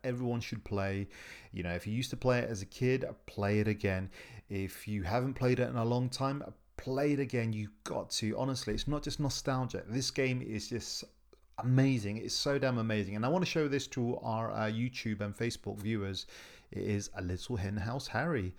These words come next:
that got printed, uh, for me, three D printed by, uh, Gordon King. So thank you very much, Gordon. I really, really appreciate that. And, um, um, yeah, I, I might paint him yellow, just like the sprites from the Z X Spectrum version.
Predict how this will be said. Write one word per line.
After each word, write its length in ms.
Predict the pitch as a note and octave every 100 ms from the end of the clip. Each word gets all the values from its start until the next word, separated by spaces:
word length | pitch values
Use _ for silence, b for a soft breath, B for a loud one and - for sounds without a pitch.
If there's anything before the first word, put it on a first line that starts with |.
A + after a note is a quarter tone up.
| B B B
that 160 | - -
got 280 | - - -
printed, 580 | - D#3 - G#2 G2 -
uh, 260 | G#2+ G2+ G#2 - - -
for 160 | -
me, 140 | G#2 G#2+
three 200 | - C#3
D 140 | A#2
printed 460 | - A2 G#2+ A2 -
by, 300 | G#2+ A2 A2+
uh, 280 | A2+ A#2
Gordon 540 | A#2+ C3 D3 C#3 C#3+ C3 - -
King. 300 | F#3 E3 A2 B
So 140 | - A2
thank 200 | C3+ B2+
you 60 |
very 100 | A#2+
much, 200 | A#2+ A#2 -
Gordon. 180 | A2
I 60 | A#2
really, 160 | A2+ G#2+
really 180 | G#2
appreciate 540 | G#2 - A2+ - A2+ -
that. 380 | B2+ D3 - - B B B B B
And, 160 | G#2
um, 200 | A#2 B2 -
um, 140 | F3+
yeah, 160 | F#3 D#3
I, 160 | E3+
I 20 |
might 240 | E3+ F3+ -
paint 320 | C3+ D#3 -
him 140 | D3
yellow, 340 | B2 C3 A2 G2
just 260 | A#2 B2
like 200 | B2 A#2
the 160 | A#2 A#2
sprites 720 | - - - G#2+ G#2 G#2 -
from 420 | - G2+ G2 G2
the 220 | F#2+ G2+ G2+
Z 140 | F#2+
X 160 | F#2+ -
Spectrum 380 | A2 - A2
version. 540 | F#2+ G2+ F#2+ F#2+ F2